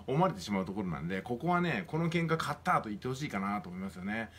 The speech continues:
うん、なんとかかんとかの桜井会長ともね、やり合ったところがすごく面白かったしね。面白いだけじゃなくて、これは本当に我々の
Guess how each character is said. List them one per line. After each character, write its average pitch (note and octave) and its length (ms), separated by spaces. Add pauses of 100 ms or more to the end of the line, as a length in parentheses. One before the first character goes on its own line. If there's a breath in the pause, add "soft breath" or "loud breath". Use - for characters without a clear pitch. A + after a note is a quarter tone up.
(260 loud breath)
う A#2 80
ん、 A2+ 180
な C3+ 100
ん D#3 40
と E3+ 100
か D#3+ 80
か F#3 100
ん F#3+ 80
と D3+ 80
か A2 80
の G2 60
桜 D#3 340
井 A#2 60
会 G2+ 200
長 G#2+ 100
と G2 160
も F#2+ 80
ね、 A#2 160
や A#2 100
り E3+ 100
合 F3+ 60
っ F3 40
た - 100
と G2 80
こ F#2 80
ろ F#2+ 100
が F2+ 120
す - 120
ご D#3 140
く A2 100
面 G2+ 140
白 D3 160
か F#2 80
っ E2 40
た E2 140
し E2+ 80
ね。 G2 300 (480 loud breath)
面 D#3 160
白 A3+ 180
い - 20
だ C3+ 80
け A#2 60
じ G#2+ 80
ゃ G2+ 40
な F2 80
く - 120
て、 F#2+ 420
こ C3+ 100
れ E3+ 60
は F#3+ 120
本 A3+ 240
当 B3+ 160
に G3+ 340
我 C3 180
々 F3+ 200
の F#3 260